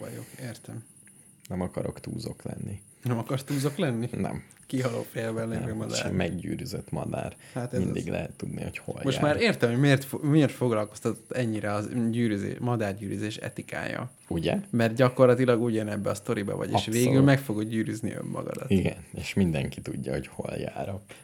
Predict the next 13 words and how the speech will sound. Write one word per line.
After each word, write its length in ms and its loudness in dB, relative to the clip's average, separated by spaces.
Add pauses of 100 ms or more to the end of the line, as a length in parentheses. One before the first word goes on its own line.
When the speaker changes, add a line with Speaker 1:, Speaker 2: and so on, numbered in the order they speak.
(1500)
Speaker 1:
Nem 120 2
beszélve 340 0
arról, 120 0
ha 60 -2
az 80 -2
oroszok 360 -4
meghekkelik. 920 -10 (920)
Speaker 2:
És 200 -2
hogyha 280 -2
már 200 -2
van 160 2
egy 200 -2
ilyen, 360 -4